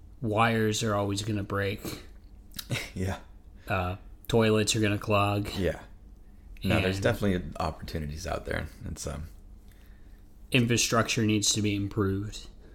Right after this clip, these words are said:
Speaker 2: Definitely.
Speaker 1: Like, those aren't gonna go away. <laughs>
Speaker 2: Yeah.
Speaker 1: The people, the first things to go, I mean, I sell gemstones on the side.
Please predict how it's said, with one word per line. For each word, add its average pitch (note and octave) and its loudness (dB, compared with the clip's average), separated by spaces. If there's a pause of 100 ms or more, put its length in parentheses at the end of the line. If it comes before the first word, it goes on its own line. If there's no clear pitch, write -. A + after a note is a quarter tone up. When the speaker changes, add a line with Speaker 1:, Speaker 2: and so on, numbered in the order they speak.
(120)
Speaker 2:
Definitely. - -4
Speaker 1:
Like, G2 2 (1400)
those B2 6
aren't A2+ 6
gonna A2 2
go G#2 2
away. G2+ -2
<laughs> - -16
Speaker 2:
Yeah. D#2 -6 (920)
Speaker 1:
The B2 0
people, C#3 8 (400)
the D3+ -2
first C#3 8
things B2+ 6
to A#2+ 2
go, A#2 6
I A2 4
mean, A2 4
I A2 4
sell A2 6
gemstones G#2 2
on G2+ 0
the F#2+ 0
side. G2 0